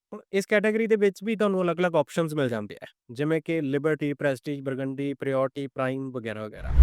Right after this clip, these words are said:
ਇਸ ਕੈਟਾਗਰੀ ਦੇ ਵਿੱਚ ਵੀ ਅਲੱਗ-ਅਲੱਗ ਫੀਚਰਸ ਹੁੰਦੇ ਆ, ਜਿੱਥੇ ਕਿ ਪ੍ਰਾਈਮ ਇਹਨਾਂ ਦਾ most premium account ਬਣ ਜਾਂਦਾ।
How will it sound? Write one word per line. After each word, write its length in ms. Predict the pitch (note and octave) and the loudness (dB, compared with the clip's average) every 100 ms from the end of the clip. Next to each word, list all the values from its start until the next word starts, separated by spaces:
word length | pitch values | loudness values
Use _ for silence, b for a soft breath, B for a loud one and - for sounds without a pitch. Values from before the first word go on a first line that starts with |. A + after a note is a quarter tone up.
| - | 12
ਇਸ 140 | - - | 10 8
ਕੈਟਾਗਰੀ 440 | E3+ F3 E3 F3 | 4 4 4 2
ਦੇ 140 | F3+ F3+ | 2 2
ਵਿੱਚ 240 | D#3 D3+ | 0 0
ਵੀ 120 | E3+ | 0
ਅਲੱਗ-ਅਲੱਗ 360 | D#3 D3+ E3 D#3+ | 2 2 0 0
ਫੀਚਰਸ 340 | C#3+ C3+ D#3+ | -2 -2 -2
ਹੁੰਦੇ 220 | C#3+ C3 D3+ | 0 0 0
ਆ, 40 | |
ਜਿੱਥੇ 220 | D3 D3 | -2 -2
ਕਿ 100 | D#3 | -4
ਪ੍ਰਾਈਮ 340 | D3 C#3 C#3 C#3 | -2 -2 0 -2
ਇਹਨਾਂ 180 | C#3 | -2
ਦਾ 60 | D3 | -2
most 460 | C#3 B2+ D3+ - - | -4 -4 -6 -8 -6
premium 320 | C3+ C3+ C3+ | -4 -2 -4
account 260 | B2 A#2 A2+ | -4 -6 -6
ਬਣ 160 | A2 G2+ | -6 -8
ਜਾਂਦਾ। 240 | G2 | -12